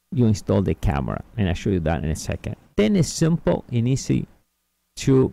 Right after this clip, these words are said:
control the camera. So let's go over that now. Now, another nice thing too, the camera can go in private mode. So when it goes in private mode, rotates in the top and stay covered with this. If you feel the bri-,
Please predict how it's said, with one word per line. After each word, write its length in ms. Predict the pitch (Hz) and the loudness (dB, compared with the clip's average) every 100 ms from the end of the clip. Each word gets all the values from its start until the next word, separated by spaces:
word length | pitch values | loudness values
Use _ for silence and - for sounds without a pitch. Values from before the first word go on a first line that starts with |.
| - | -2
control 380 | 113 107 - 101 | -2 0 0 0
the 120 | 90 | -2
camera. 540 | - - 58 53 - - _ - | -4 -6 -6 -6 -8 -16 _ -6
So 120 | 139 | -2
let's 160 | 160 | -2
go 140 | - 131 | 0 0
over 180 | 113 76 | 2 0
that 220 | 60 50 | -2 -2
now. 260 | 58 - - _ - _ _ _ _ _ _ _ - | -6 -8 -14 _ -20 _ _ _ _ _ _ _ 0
Now, 320 | 139 98 - | 0 0 -2
another 300 | 131 175 214 | -2 2 2
nice 260 | 175 151 - | 2 -2 -2
thing 220 | 143 127 | -2 -2
too, 160 | - 160 | 0 0
the 140 | 139 | 0
camera 420 | - 143 143 131 | 0 0 2 0
can 220 | - 117 | 0 -2
go 100 | 107 | 0
in 160 | 110 104 | 2 2
private 400 | 92 131 127 123 | 0 0 0 2
mode. 320 | 104 110 143 | 2 2 0
So 100 | - | -2
when 140 | 113 107 | 0 -2
it 100 | 101 | 0
goes 220 | 127 - | -2 0
in 100 | 120 | -4
private 300 | - 117 110 | 0 2 2
mode, 260 | 117 98 | 0 0
rotates 400 | 107 113 - 127 | 0 0 0 -2
in 100 | 117 | 0
the 100 | 101 | -2
top 280 | - 117 127 - - | 0 0 0 -2 -4
and 160 | 98 | -4
stay 260 | 90 - 101 - | -2 -4 -6 -4
covered 340 | - 92 113 | -2 0 0
with 160 | 143 160 | -2 -2
this. 320 | 202 214 - - _ _ _ - | 0 0 -2 -20 _ _ _ -2
If 200 | 120 - | 0 0
you 80 | 123 | 0
feel 220 | 131 120 | 0 0
the 140 | 98 | 0
bri-, 260 | 90 117 | 0 0